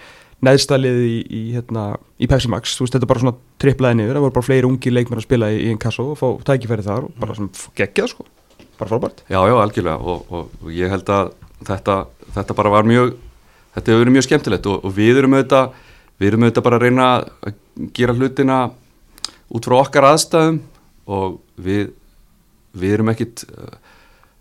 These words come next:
Speaker 3: höldum ekkit að við höfum fundið upp fótboltann, sko.
Speaker 1: Nei, nei, nei.
Speaker 3: Hérna, við bara, þetta er svona sá stakkur sem að við þurfum að sníða okkur.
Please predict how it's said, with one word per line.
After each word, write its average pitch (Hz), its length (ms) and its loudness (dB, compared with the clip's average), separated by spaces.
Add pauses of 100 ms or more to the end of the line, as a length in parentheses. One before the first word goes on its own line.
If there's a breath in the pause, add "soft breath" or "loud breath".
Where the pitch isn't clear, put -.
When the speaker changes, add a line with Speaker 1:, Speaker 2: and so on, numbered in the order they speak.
(120)
Speaker 3:
höldum 110 320 2
ekkit 113 180 -2
að 113 140 2
við 113 120 4
höfum 120 200 4
fundið 127 260 2
upp 123 80 0
fótboltann, 156 380 4
sko. - 80 -2
Speaker 1:
Nei, 156 240 8
nei, 151 200 4
nei. 196 240 -2
Speaker 3:
Hérna, 104 640 0 (220)
við 107 380 0
bara, 113 480 6 (680)
þetta 120 260 -2
er 123 60 4
svona 123 260 2
sá 127 160 2
stakkur 135 440 0
sem 127 120 0
að 120 120 2
við 131 160 0
þurfum 135 200 0
að 127 100 -4
sníða 135 340 2
okkur. 156 300 -6